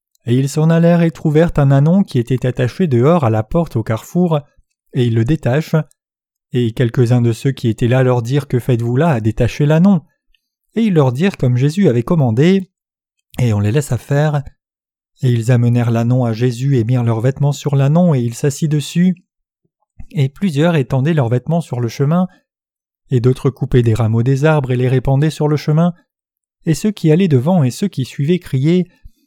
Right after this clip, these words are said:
Hosanna, béni soit celui qui vient au nom du Seigneur, béni soit le royaume de notre père David qui vient, Hosanna dans les lieux très hauts.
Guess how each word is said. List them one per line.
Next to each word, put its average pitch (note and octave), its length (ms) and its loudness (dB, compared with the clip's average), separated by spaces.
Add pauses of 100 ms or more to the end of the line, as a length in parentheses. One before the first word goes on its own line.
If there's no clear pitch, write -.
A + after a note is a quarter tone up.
(220)
Hosanna, F3 640 0
béni F3+ 400 2
soit C#3 200 -2
celui D#3+ 360 -2
qui - 140 -8
vient D#3 220 0
au C3 80 0
nom F3+ 180 2
du C3 140 -2
Seigneur, D#3 580 0 (460)
béni C#3+ 360 2
soit C3+ 200 -2
le B2+ 100 2
royaume C3+ 400 2
de B2+ 80 0
notre B2 360 -2
père C3+ 260 -2
David C3+ 340 0
qui B2+ 180 -8
vient, E3 320 0 (600)
Hosanna E3 460 2
dans D#3 120 2
les B2+ 140 0
lieux G3+ 180 0
très D#3+ 300 0
hauts. B2+ 420 0